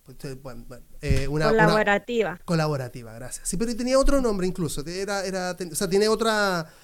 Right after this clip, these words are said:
Speaker 1: tiene una acepción, esa, tiene una extensión esa palabra, pero no importa, colaborativa. Este, que, que, pero incluso así con todo eso, eh, es una cultura que, que, que cuida demasiado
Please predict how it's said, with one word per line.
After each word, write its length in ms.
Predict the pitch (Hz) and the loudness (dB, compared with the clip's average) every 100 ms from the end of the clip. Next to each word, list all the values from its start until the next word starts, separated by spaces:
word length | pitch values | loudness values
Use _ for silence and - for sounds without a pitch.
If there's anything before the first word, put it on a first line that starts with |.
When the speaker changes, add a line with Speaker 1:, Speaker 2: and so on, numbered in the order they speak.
| - - | -8 -4
Speaker 1:
tiene 200 | - 185 | 2 4
una 260 | 196 185 170 | 4 2 0
acepción, 680 | 156 165 - - 202 170 156 | -2 -4 -2 2 2 2 -2
esa, 720 | 156 160 151 147 139 135 135 | -6 -4 -4 -4 -4 -6 -6
tiene 160 | 160 170 | -4 -2
una 340 | 165 151 139 135 | 0 -2 -4 -8
extensión 600 | 160 - 165 139 214 214 | -8 -2 -2 0 2 2
esa 160 | 196 190 | 0 -2
palabra, 440 | 175 143 156 175 | -2 -4 -6 -6
pero 140 | 220 | -4
no 60 | 269 | -2
importa, 340 | 226 160 135 - - - - - - | -4 -4 -8 -12 -20 -20 -18 -16 -2
colaborativa. 640 | 208 202 190 170 143 165 - - - - | 4 6 6 4 0 -4 -8 -20 -16 2
Este, 1200 | 185 185 196 180 175 175 170 170 165 165 160 160 | 2 4 6 8 8 8 6 6 6 6 4 0
que, 360 | - 165 160 160 | 2 2 2 -2
que, 260 | - 160 160 | -4 -4 0
pero 180 | 170 165 | 4 6
incluso 500 | 170 170 208 240 254 | 6 4 4 4 4
así 280 | 220 247 233 | 2 0 0
con 260 | 240 220 | 0 2
todo 300 | 233 240 240 | 2 4 4
eso, 540 | 240 233 214 226 - - 175 | 4 2 0 0 -2 -8 -2
eh, 500 | 165 160 156 156 - | 0 0 -2 -6 -6
es 260 | 165 160 190 | -8 -4 0
una 200 | 185 170 | 0 0
cultura 560 | 170 156 170 180 180 | -2 0 2 2 2
que, 300 | 170 160 160 | -2 -4 -4
que, 260 | - 156 151 | -8 -8 -8
que 140 | 151 | -14
cuida 340 | - 170 175 170 | 0 2 2 2
demasiado 840 | 160 147 - 202 202 208 214 | -2 0 2 4 4 2 -2